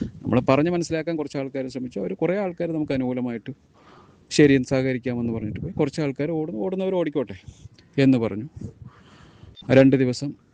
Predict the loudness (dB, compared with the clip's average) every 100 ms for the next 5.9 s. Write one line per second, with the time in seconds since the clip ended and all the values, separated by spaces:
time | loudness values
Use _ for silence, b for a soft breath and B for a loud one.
0 | _ _ _ 2 2 4 2 2 -2 -4
1 | -8 -8 -8 -6 -6 -4 -4 -4 -4 -6
2 | -8 -8 -8 -12 -18 _ B B B -2
3 | 2 4 4 4 2 -2 -4 -4 -6 -4
4 | -6 -8 -4 -2 2 2 2 0 -2 0
5 | 2 2 0 -2 -4 -4 -4 -4